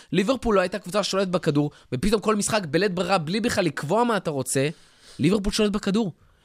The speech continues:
וליברפול שולט בליגה, ושבע נקודות על מקום, מ-, על, על, אה, פער על סיטי, שהגיע שנה שעברה לשנה היסטורית, ועדיין שיחקה מדהים גם העונה, למרות הנפילה שהייתה.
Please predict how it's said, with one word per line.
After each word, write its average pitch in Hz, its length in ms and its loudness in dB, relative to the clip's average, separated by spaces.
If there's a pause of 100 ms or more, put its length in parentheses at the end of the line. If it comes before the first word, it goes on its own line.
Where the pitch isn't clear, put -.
(140)
וליברפול 202 420 2
שולט 226 200 0
בליגה, 208 400 0 (340)
ושבע 233 340 4
נקודות 220 480 2
על 214 100 0
מקום, 196 340 0 (100)
מ-, 156 120 -4 (180)
על, 135 180 -6 (380)
על, 147 220 2
אה, 143 220 4 (280)
פער 214 260 2
על 180 120 -2
סיטי, 262 580 2 (400)
שהגיע 185 540 2
שנה 233 200 -4
שעברה 226 260 -2 (420)
לשנה 170 300 2
היסטורית, 180 840 2 (340)
ועדיין 135 400 0
שיחקה 170 300 -4
מדהים 160 320 2
גם 147 180 2
העונה, 131 340 0
למרות 135 420 0
הנפילה 131 680 0
שהייתה. 123 460 0